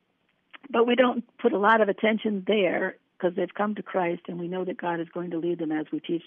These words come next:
them. But we, we see a lot of witchcraft. A lot of the children we work with live in homes where witchcraft is practiced. Or their, their parents or their mother or their father or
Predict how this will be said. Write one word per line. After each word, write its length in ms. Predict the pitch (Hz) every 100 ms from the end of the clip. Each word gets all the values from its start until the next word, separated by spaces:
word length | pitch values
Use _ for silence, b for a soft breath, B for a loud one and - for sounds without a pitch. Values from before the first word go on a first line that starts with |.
| -
them. 180 | - - B B B B B B -
But 140 | 180
we, 280 | 180 185 - -
we 180 | 202 - -
see 240 | 277 262
a 80 | 202
lot 380 | 196 190 226 247
of 120 | 226
witchcraft. 600 | 233 - - 233 240 240 - B B B B -
A 80 | 196
lot 240 | 202 214
of 100 | 208
the 80 | 196
children 380 | - 226 262 190
we 140 | 175
work 280 | 170 160 -
with 200 | 170 175
live 160 | 175
in 100 | 175
homes 400 | 165 196 196 180
where 180 | 180 160
witchcraft 540 | 160 165 - 165 - -
is 100 | -
practiced. 420 | - 240 - 254 - _ b b b b b b b b _
Or 280 | 185 185 185
their, 260 | 196 185 - _
their 220 | 185 170 165
parents 580 | - 233 202 175 226 180
or 200 | 170 175
their 200 | 170 156
mother 440 | 180 190 185 185
or 60 | 165
their 160 | 170
father 480 | - 180 180 185 180
or 160 | 165